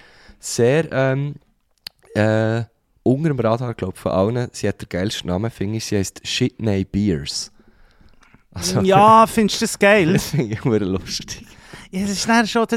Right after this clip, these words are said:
Speaker 2: ziehst du ja schon selber, machst du irgendwie schon selber mal so ein bisschen,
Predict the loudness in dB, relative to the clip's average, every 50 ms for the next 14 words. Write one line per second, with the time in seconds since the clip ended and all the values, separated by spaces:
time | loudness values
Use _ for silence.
0 | -6 -4 -8 -6 -4 -4 -4 0 0 0 0 0 -2 0 2 2 2 2 0 -2
1 | -4 -4 -4 -4 -8 -4 -4 -4 -4 -4 -6 -6 -6 -6 -4 -2 -2 -2 -2 -2
2 | -4 -2 -2 -2 -2 -4 -6 -8 -8 -6 -4 -4 -4 -4